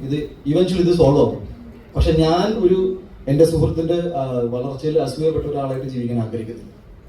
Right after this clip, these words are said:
അത് നിങ്ങൾ ക്ലിയർ ചെയ്യണം. അത്, അതാണ് ഇഷ്യൂ. ഇഷ്യൂ എന്താണെന്ന് വെച്ചാൽ ഇതായിരുന്നു ഇഷ്യൂ. അത് ഇയാൾ ഒരിക്കലും ചെയ്യാൻ പാടില്ല. എന്നെ സംബന്ധിച്ച് ആരും വഴക്കുണ്ടാക്കുന്നില്ല. എൻ്റെ സുഹൃത്ത് എന്നെക്കുറിച്ച്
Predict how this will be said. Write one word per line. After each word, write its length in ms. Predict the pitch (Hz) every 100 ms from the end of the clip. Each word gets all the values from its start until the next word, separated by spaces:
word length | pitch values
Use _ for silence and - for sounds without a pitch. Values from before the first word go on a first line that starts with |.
| - - - -
അത് 80 | 143 180
നിങ്ങൾ 180 | 175 170 170 -
ക്ലിയർ 240 | 151 151
ചെയ്യണം. 220 | 147 113 104
അത്, 100 | 123 143 -
അതാണ് 220 | 156 165 156
ഇഷ്യൂ. 180 | - 143 120 131
ഇഷ്യൂ 160 | 127 190 170
എന്താണെന്ന് 300 | 170 170 160
വെച്ചാൽ 180 | 185 143
ഇതായിരുന്നു 340 | 160 185 180 135
ഇഷ്യൂ. 120 | 123 175 - - - -
അത് 80 | 170
ഇയാൾ 140 | 185 185
ഒരിക്കലും 300 | 180 170 180 175
ചെയ്യാൻ 180 | 156 175
പാടില്ല. 260 | 170 165 170 151 135
എന്നെ 160 | 156 202
സംബന്ധിച്ച് 420 | 202 190 185 185 196 196 - - - - - 135
ആരും 200 | 160 180
വഴക്കുണ്ടാക്കുന്നില്ല. 680 | 165 160 175 170 160 147 117 117
എൻ്റെ 120 | 147 170
സുഹൃത്ത് 280 | 156 160 170
എന്നെക്കുറിച്ച് 380 | 156 156 151